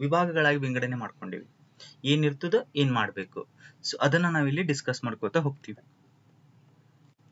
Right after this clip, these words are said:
We already seen introduction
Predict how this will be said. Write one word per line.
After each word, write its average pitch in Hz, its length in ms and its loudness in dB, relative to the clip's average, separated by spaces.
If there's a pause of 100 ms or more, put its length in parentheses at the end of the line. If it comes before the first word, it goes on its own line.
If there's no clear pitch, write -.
(3500)
We 127 160 -6
already 120 400 -4
seen 123 280 -8
introduction 127 560 -2